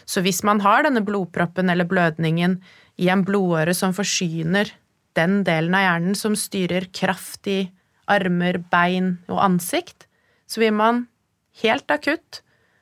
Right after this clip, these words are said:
miste kraft. Det kan være svekket,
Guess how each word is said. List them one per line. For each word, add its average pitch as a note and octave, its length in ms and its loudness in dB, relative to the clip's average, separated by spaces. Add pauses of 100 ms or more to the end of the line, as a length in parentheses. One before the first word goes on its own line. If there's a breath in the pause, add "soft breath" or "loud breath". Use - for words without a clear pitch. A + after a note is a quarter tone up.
(600)
miste A3+ 520 -4
kraft. - 560 -4 (320)
Det E3+ 100 -2
kan F3+ 140 2
være D3 340 2
svekket, - 800 -6